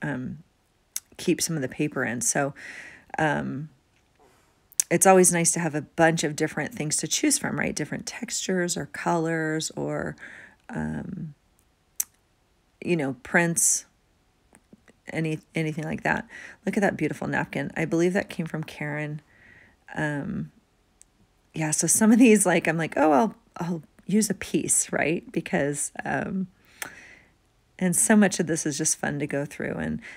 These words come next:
that colorful piece at the top right there is, um, a piece of wrapping paper that wasn't Happy Mail that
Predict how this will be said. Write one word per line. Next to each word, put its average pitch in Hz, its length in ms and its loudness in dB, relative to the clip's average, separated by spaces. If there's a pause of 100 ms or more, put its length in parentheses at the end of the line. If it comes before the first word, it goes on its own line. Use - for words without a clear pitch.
that 165 220 2
colorful 254 400 4
piece 160 300 0
at 147 80 -4
the 139 100 -2
top 143 240 -4
right 143 140 -2
there 135 160 -2
is, 135 260 -6
um, 160 220 -4
a - 80 -10
piece 190 220 0
of 131 140 -4
wrapping 143 320 0
paper 131 300 -4
that 139 220 -2
wasn't 151 300 0
Happy 131 240 -6
Mail - 220 -6
that - 240 -6